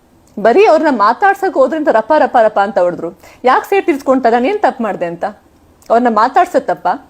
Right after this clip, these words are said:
ಅವ್ರೇನೋ ಕೇಳಿದ್ರೆ ನನ್ ಮೇಲೆ ಡಿಪೆಂಡ್ ಆಗ್ಬೇಡ, ಒಂದ್ ರೂಪಾಯಿ ನಿಂಗೆ ಕೊಡಲ್ಲ, ನೀನ್ ಭಿಕ್ಷೆ ಬೇಡ್ಕೊಂಡು ಜೀವನ ನಡ್ಸು, ಜೀವನ ನಡ್ಸು ಅಂತ ತಂದೆ ಜೊತೆ ಹೇಗಿರ್ಲಿ ನಾನು?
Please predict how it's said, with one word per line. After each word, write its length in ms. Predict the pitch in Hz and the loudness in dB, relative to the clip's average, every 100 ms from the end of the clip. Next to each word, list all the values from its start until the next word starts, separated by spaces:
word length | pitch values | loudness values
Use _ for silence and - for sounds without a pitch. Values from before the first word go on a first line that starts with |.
| _ _ _ _ _ _ _ _ _ _ _ _ _ _ _ _ _ _ _ _ _ 226 | _ _ _ _ _ _ _ _ _ _ _ _ _ _ _ _ _ _ _ _ _ -2
ಅವ್ರೇನೋ 280 | 226 233 254 | 0 0 0
ಕೇಳಿದ್ರೆ 720 | 247 233 294 320 330 - - | 2 2 2 0 -2 -8 -6
ನನ್ 160 | 220 247 | -2 0
ಮೇಲೆ 140 | 294 | 0
ಡಿಪೆಂಡ್ 340 | 226 262 339 330 | 0 -2 -2 0
ಆಗ್ಬೇಡ, 300 | 240 208 190 202 277 _ _ _ _ _ _ _ _ _ _ - | 0 0 0 0 -2 _ _ _ _ _ _ _ _ _ _ -4
ಒಂದ್ 240 | 220 330 | 0 2
ರೂಪಾಯಿ 280 | 330 330 339 | 2 2 2
ನಿಂಗೆ 180 | 320 294 | 0 0
ಕೊಡಲ್ಲ, 280 | 220 196 180 185 - _ _ _ _ _ _ _ _ _ _ - | 0 0 0 -2 -6 _ _ _ _ _ _ _ _ _ _ 0
ನೀನ್ 160 | 262 | 2
ಭಿಕ್ಷೆ 300 | 220 247 381 | 2 -2 -2
ಬೇಡ್ಕೊಂಡು 420 | 320 339 - 330 | 0 0 0 0
ಜೀವನ 160 | 247 269 | 2 0
ನಡ್ಸು, 200 | 269 - | 0 -2
ಜೀವನ 280 | 226 247 254 | -2 -2 0
ನಡ್ಸು 340 | 202 - 196 - _ _ _ _ _ _ _ _ _ _ _ _ _ - | -2 -6 -10 -10 _ _ _ _ _ _ _ _ _ _ _ _ _ -2
ಅಂತ 260 | 262 294 392 | 0 2 0
ತಂದೆ 300 | 392 262 254 | 0 -2 -2
ಜೊತೆ 220 | 285 294 | -2 -2
ಹೇಗಿರ್ಲಿ 420 | 240 220 196 175 | 0 0 -2 -4
ನಾನು? 300 | 165 160 190 | -6 -10 -12